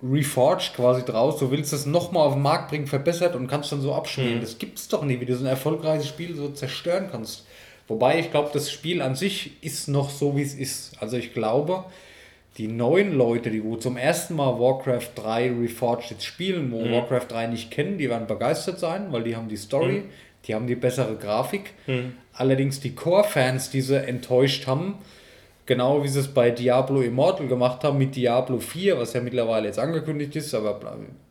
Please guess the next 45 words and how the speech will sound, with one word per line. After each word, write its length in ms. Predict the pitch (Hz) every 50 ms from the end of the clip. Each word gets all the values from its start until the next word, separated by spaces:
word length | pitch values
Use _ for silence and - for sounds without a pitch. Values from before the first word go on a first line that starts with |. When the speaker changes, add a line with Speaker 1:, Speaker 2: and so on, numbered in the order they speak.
| _ - - - _
Speaker 1:
ihr 80 | - 110
wisst, 160 | 120 120 -
was 120 | 131 113 110
ich 100 | 98 120
mein. 240 | 120 123 143 160 160 - - - - - - - - - - _ _ _ _ _ _ _ -
Die 140 | 127 110 101
Blizzard-Fans, 1300 | 101 101 101 - 160 185 160 160 131 120 - - - 156 165 180 214 233 202 151 135 - - - - -
auf 120 | 131 -
die 140 | - - 156
die 140 | 139 143 139
Firma, 720 | 139 - 156 165 170 170 165 156 147 147 139 135 - - - - - - _ _ _ - - -
dadurch, 380 | - 127 120 139 156 156 135 151
wo 80 | 147 143
die, 140 | 139 143 135
wo 340 | 135 135 135 135 135 131 139
die 120 | 135 131
Firma 280 | 135 - 160 156 151 139
von 180 | 143 139 123
lebt, 320 | 123 151 180 190 190 - -
die 80 | 123
sind 140 | 113 139 160
natürlich 380 | 165 156 139 151 160 151 139 151
wieder 100 | - 131
enttäuscht, 540 | 147 151 - 202 285 285 135 - - - - 120
weil 180 | 110 113 113 113 113 - - _ - - _ _ _ _ _ - - - - _ - - - _ _ _ _ - - - - - - -
Speaker 2:
Ich 120 | - 135 135
verstehe 340 | 135 127 - - 139 143 135
halt 140 | 139 127
nicht, 160 | 131 135 131 127
warum 220 | 123 127 139 143
Speaker 1:
Ah. 20 |
Speaker 2:
es 100 | 139 139
halt 120 | 147 139 139
so 100 | - 135
bugverseucht 880 | - - 131 - - - - 139 113 - - 107 101 104 101 - - -
rausbringt. 520 | 98 101 101 101 - - 107 101 - - - - _ -
Speaker 1:
Ja, 260 | - 98 101 110 113
das 120 | 110 110
Speaker 2:
Wie 80 | 135 139
Speaker 1:
noch 80 | 135 143
Speaker 2:
gesagt, 260 | 139 139 143 135 120
Speaker 1:
dazu. 80 | 117 131
Speaker 2:
das 120 | 127 - -
ist 160 | 135 131 -
halt, 260 | 135 127 120 113 -